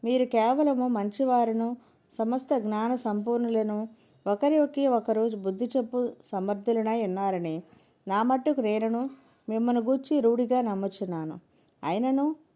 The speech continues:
అన్యజనులు అను అర్పణ పరిశుద్ధాత్మ వలన పరిశుద్ధపరచబడి ప్రీతికరమగనట్లు నేను సువార్త విషయమై యాజక ధర్మము జరిగించుచు,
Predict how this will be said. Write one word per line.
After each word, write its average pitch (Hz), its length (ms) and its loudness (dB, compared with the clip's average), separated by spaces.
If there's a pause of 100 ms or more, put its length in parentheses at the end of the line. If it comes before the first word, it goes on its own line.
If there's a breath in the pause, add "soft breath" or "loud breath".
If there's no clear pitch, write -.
(140)
అన్యజనులు 269 640 2
అను 220 300 0 (260)
అర్పణ 214 680 -2
పరిశుద్ధాత్మ 233 680 0
వలన 214 300 0
పరిశుద్ధపరచబడి 214 1080 -2 (680 soft breath)
ప్రీతికరమగనట్లు 226 1120 0 (360 soft breath)
నేను 226 240 0
సువార్త 240 480 2
విషయమై 220 640 0 (380 soft breath)
యాజక 240 420 4
ధర్మము 226 480 0
జరిగించుచు, 208 840 -2